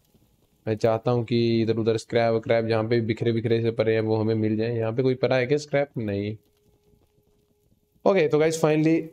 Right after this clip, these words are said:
आग से जल सकता हूँ। अरे नहीं, सॉरी भाई, मैं चढ़ूंगा ही नहीं आग पे। मैं क्या ही करतूत करने की कोशिश कर रहा भाई, यहाँ पे सर्वाइव करना मुश्किल हो चुका है और मैं आग पे चढ़ने की कोशिश कर रहा हूँ। तो गाइस चलो, हमें I think यहाँ से इतना कुछ खास नहीं मिला, but still उसने हमें दे दिए हैं स्क्रैप मेटल्स, और I don't think so कि कितने दिए हैं।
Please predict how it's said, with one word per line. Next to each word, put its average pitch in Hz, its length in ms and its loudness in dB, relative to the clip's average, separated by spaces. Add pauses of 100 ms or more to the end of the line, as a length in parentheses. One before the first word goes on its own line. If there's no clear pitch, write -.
(220)
आग 180 200 2
से 190 80 -2
जल 196 160 2
सकता 185 260 0
हूँ। 123 100 2
अरे 120 80 0
नहीं, 113 200 2
सॉरी 110 460 2
भाई, 104 380 2
मैं 110 160 2
चढ़ूंगा 131 380 0
ही 190 60 2
नहीं 196 100 2
आग 185 120 0
पे। 185 120 -2
मैं 185 120 0
क्या 160 160 2
ही 180 180 0
करतूत 180 360 -2
करने 180 220 0
की 175 60 -4
कोशिश 165 220 -2
कर 175 60 2
रहा 135 100 0
भाई, 160 120 2
यहाँ 165 180 0
पे 165 100 -2
सर्वाइव 147 340 2
करना 165 200 0
मुश्किल 165 300 0
हो 165 80 2
चुका 160 180 0
है 190 60 2
और 190 60 0
मैं 185 200 0
आग 170 220 2
पे 185 120 0
चढ़ने 180 240 2
की 170 60 2
कोशिश 160 260 0
कर 143 100 2
रहा 127 80 2
हूँ। 123 80 0
तो 131 60 2
गाइस 131 180 2
चलो, 151 300 2
हमें 143 400 2
I 135 180 2
think 143 160 0
यहाँ 131 260 2
से 135 380 0 (1120)
इतना 214 200 2
कुछ 220 300 -2
खास 175 480 0
नहीं 180 300 4
मिला, 165 280 2
but 156 220 0
still 165 380 2
उसने 156 200 0
हमें 147 200 2
दे 143 160 2
दिए 135 200 2
हैं 139 80 2
स्क्रैप 139 300 0
मेटल्स, 135 440 0
और 123 140 2
I 123 200 2
don't 123 200 0
think 127 180 0
so 127 100 0
कि 123 80 -4
कितने 127 280 0
दिए 120 360 2
हैं। 147 160 -4